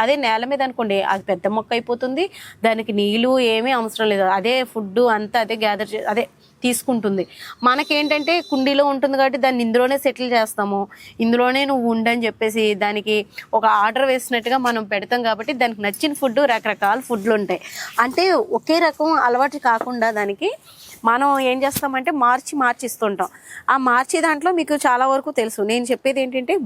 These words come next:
బోన్ మీల్ అని, కిచెన్ వేస్టేజ్ అని. ఇప్పుడు నేను ఇందులో ఇదిగో చూడండి, ఉల్లిపాయ తుక్కు వేసుకున్నాను,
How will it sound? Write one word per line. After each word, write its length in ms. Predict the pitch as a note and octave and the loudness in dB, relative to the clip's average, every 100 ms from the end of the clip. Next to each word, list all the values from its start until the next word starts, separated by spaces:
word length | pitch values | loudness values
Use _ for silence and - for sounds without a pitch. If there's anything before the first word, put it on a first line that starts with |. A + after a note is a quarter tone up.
| G3 | 0
బోన్ 220 | A3 A#3 | 0 0
మీల్ 160 | A3+ G3+ | 0 0
అని, 160 | F#3+ G3 - - - - | 0 -4 -6 -16 -20 -4
కిచెన్ 280 | C#4 E4 C#4+ | 0 2 2
వేస్టేజ్ 340 | A#3 - G#3 G3 | 2 2 0 0
అని. 120 | G3 G#3 - - - C4 | 0 -4 -8 -20 -6 -4
ఇప్పుడు 200 | - C#4+ C#4+ C#4+ | 2 4 4 4
నేను 140 | C#4+ C4+ | 2 0
ఇందులో 180 | B3+ D4 | 2 2
ఇదిగో 160 | B3+ G#3 - | 4 2 0
చూడండి, 340 | G3 F3+ C#4 B4+ - - _ _ _ _ _ - _ - A#3+ | -2 0 -2 -4 -10 -20 _ _ _ _ _ -20 _ 0 2
ఉల్లిపాయ 280 | B3 D4+ D#4 | 4 2 0
తుక్కు 200 | B3 - A3 | -4 0 0
వేసుకున్నాను, 500 | F#3 - G3 F#3 G#3 | 0 0 -2 0 0